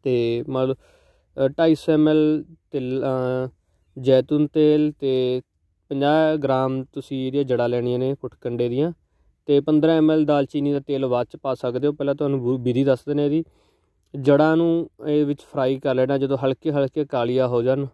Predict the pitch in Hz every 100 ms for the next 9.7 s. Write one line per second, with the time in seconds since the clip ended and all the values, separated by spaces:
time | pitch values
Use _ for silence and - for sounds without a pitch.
0 | _ _ _ _ _ - 127 123 123 -
1 | 127 127 135 135 127 135 139 135 127 117
2 | - 131 139 - - 139 - 139 131 135
3 | 135 131 131 - - 131 131 139 151 143
4 | 139 127 123 123 113 120 117 113 143 147
5 | - _ _ _ _ _ _ _ _ _
6 | _ _ _ _ _ _ _ - 160 160
7 | 147 147 151 151 151 147 131 131 120 131
8 | 131 135 135 127 123 123 117 - 117 117
9 | 123 147 - - 120 120